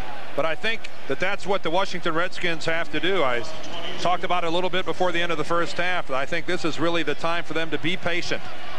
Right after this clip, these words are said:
San Francisco is going to be falling back into some deep zones. They're going to be waiting for Williams to try to force the ball deep to try to make something happen. And I think if the forty-niners,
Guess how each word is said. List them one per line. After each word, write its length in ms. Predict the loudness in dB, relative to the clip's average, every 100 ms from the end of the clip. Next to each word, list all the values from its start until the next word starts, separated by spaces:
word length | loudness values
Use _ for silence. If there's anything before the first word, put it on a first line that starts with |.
| -2 -2 0 0 0 -2 0
San 200 | 0 0
Francisco 640 | 0 0 0 0 0 0
is 100 | 0
going 160 | 0 0
to 40 |
be 80 | 0
falling 400 | 2 2 2 0
back 300 | 0 0 -2
into 160 | -2 -2
some 180 | -2 -2
deep 240 | -2 -2
zones. 420 | 0 0 0 0 0
They're 100 | 0
going 140 | 0
to 60 | 0
be 80 |
waiting 280 | 0 0 0
for 140 | 0 0
Williams 380 | 2 0 0 -2 -2 -2 0
to 80 |
try 180 | 0 0
to 80 | 0
force 340 | 2 2 2
the 140 | 0 0
ball 260 | 2 2
deep 260 | 0 0 0
to 60 | 0
try 200 | 0 0
to 80 | 0
make 180 | -2
something 340 | 0 0 0 0
happen. 420 | 0 0 -2 -2 -2 -2 -2 -2 -2 -2 -2
And 100 | 0
I 120 | 0
think 180 | 0 0
if 80 | 0
the 80 |
forty-niners, 800 | 0 0 0 0 0 0 0 0